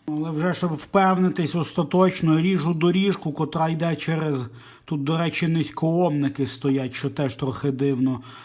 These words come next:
Е, два по дванадцять Ом, то є шість Ом. Шість Ом на гейт подає бейз зміщення. Розрізаю доріжку і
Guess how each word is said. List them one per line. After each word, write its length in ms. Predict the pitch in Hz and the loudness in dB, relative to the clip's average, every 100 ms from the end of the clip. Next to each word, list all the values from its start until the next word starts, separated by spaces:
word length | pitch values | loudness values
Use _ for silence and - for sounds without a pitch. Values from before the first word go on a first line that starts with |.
| - - 139 | -20 -10 -6
Е, 100 | 131 | -4
два 340 | 117 143 170 | -2 2 2
по 140 | 170 | 2
дванадцять 400 | 156 170 170 160 | -2 0 0 0
Ом, 120 | 175 147 | -2 0
то 100 | 165 | -2
є 120 | 151 | -2
шість 300 | - 160 175 | -2 -2 2
Ом. 180 | 147 139 | 2 2
Шість 240 | 170 156 - | -2 -4 -4
Ом 300 | - 165 156 | -2 0 2
на 100 | 156 | 0
гейт 400 | 156 165 175 170 | 0 0 0 -2
подає 440 | - 143 151 160 151 | -2 0 0 0 0
бейз 380 | 143 156 143 123 | 0 0 0 0
зміщення. 1000 | 135 120 143 170 147 - 135 123 117 117 - - - - - | -2 -2 0 0 0 -2 0 0 -2 -6 -14 -18 -18 -14 -6
Розрізаю 760 | 139 143 170 160 180 180 170 | -4 -2 -2 0 2 2 0
доріжку 680 | 165 175 185 180 - 147 147 | 0 2 4 2 0 -6 -4
і 260 | 165 151 | 0 0